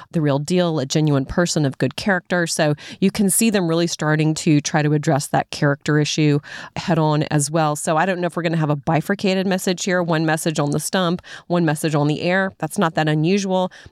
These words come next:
but I do think he needs to consider reaching out to those more middle of the road, moderate voters who he has lost the last time around, those crossover voters who went,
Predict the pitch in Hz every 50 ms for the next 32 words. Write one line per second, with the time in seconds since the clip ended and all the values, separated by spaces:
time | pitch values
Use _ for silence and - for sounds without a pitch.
0 | _ - 190 - 190 190 180 160 147 185 202 220 - - 190 175 - - 180 170
1 | 160 160 160 175 165 - - - - 180 165 160 156 151 151 147 - - - -
2 | 175 160 - - 277 269 254 175 160 180 185 - - 185 170 160 156 165 - -
3 | 196 165 165 151 151 147 143 - - - - - - - - _ _ - - 170
4 | 165 160 156 156 - - 175 170 165 170 175 170 175 170 156 160 151 156 151 151
5 | 151 160 156 156 151 151 165 160 160 - 147 156 170 196 214 170 156 - - 170
6 | 170 156 190 180 - 190 185 165 156 156 151 156 190 185 - - - - 147 143
7 | 151 151 151 - - - 240 240 226 233 226 233 233 247 269 277 - - - -
8 | - - 156 156 - - - 156 151 - - 175 165 170 156 165 160 160 170 196
9 | - - 180 160 147 170 160 -